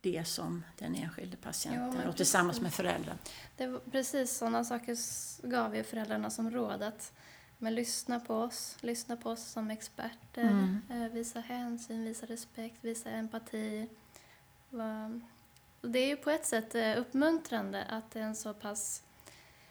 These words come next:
Speaker 2: enkel sak som inte kräver resurser i form av tid eller pengar som är så viktig.
Speaker 1: Mm.
Speaker 2: Men, eh,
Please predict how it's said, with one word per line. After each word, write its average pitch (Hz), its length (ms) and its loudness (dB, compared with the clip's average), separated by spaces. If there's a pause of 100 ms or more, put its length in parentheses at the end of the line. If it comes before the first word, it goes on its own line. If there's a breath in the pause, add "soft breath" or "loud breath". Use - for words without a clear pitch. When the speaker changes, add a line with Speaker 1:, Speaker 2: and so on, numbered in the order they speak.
(920 loud breath)
Speaker 2:
enkel 262 640 2
sak - 300 -4
som 233 140 0
inte 220 220 -2
kräver 220 420 0
resurser 220 680 0
i 202 40 -2
form 208 220 -4
av 208 160 -4
tid 214 280 0
eller 208 140 -4
pengar 214 440 -2
som 214 200 -6
är 208 60 -4
så 208 140 -8
viktig. 233 520 -4
Speaker 1:
Mm. 170 480 6 (180)
Speaker 2:
Men, 220 360 -4
eh, 214 160 -6